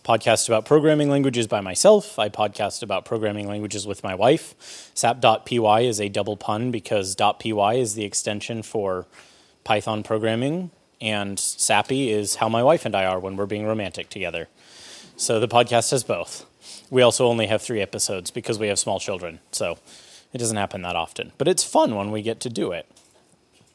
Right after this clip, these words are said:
Uh, the micro podcast he mentioned, Run With Me, is a podcast about running that I record while running. So you can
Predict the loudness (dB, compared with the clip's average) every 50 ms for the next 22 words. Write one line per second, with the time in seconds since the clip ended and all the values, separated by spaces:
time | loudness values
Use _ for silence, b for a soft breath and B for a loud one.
0 | -12 -4 0 2 4 4 4 2 0 B B B B B B B B B B B
1 | B B B 0 0 2 4 6 4 4 6 4 4 4 6 4 4 4 4 2
2 | 2 4 4 4 2 2 2 2 2 2 2 0 0 0 0 -2 -4 -8 -10 _
3 | _ _ -2 0 2 2 4 2 0 0 2 2 2 2 2 -2 -4 -8 -6 -2
4 | 0 0 0 0 -2 -2 2 2 2 2 4 2 2 2 2 2 0 -2 -2 -4
5 | 0 4 4 4 6 6 4 4 4 2 0 0 -2 0 0 0 0 0 -2 2
6 | 4 6 6 6 4 0 -6 _ -2 4 6 8 8 8 8 8 6 6 4 -2
7 | -6 -10 _ B B B B B B B B B -12 -12 -10 -10 -8 -8 -6 -6
8 | -6 -10